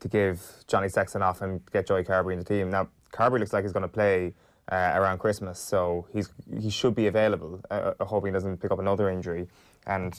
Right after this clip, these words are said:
I'd kind of be on your side, Damien. If there's any doubt at all over John-, Johnny Sexton, you've gotta see that as an opportunity to actually blood Joey Carbery. But at the same time, if these two guys are fully one hundred percent fit,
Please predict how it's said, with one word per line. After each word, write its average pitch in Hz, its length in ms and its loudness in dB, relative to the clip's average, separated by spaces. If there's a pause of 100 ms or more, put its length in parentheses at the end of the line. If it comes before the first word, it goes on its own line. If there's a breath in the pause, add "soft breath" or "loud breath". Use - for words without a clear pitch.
(120)
I'd 120 180 2
kind 135 160 0
of 113 80 -2
be 113 80 4
on 98 380 0
your 107 160 2
side, 104 200 0
Damien. 95 280 0
If 90 60 -6
there's 98 140 -2
any 110 120 2
doubt 107 220 2
at 95 80 -4
all 104 200 2
over 95 200 -2
John-, 101 280 -2
Johnny 95 220 -4
Sexton, 95 480 -4 (720)
you've 110 100 -2
gotta 107 140 4
see 120 140 0
that 107 180 4
as 98 80 -4
an 104 60 -4
opportunity 98 600 -4 (340 soft breath)
to 104 100 -2
actually 95 560 -4 (160)
blood 101 240 2
Joey 98 180 0
Carbery. 101 520 0 (320 soft breath)
But 104 80 0
at - 60 -4
the - 60 -12
same 123 260 2
time, 95 220 -2
if 87 60 -6
these 104 200 -2
two 101 120 -4
guys 95 360 2 (280 soft breath)
are - 80 -8
fully 120 260 0
one 98 100 0
hundred 104 200 0
percent 98 260 -6
fit, 95 440 0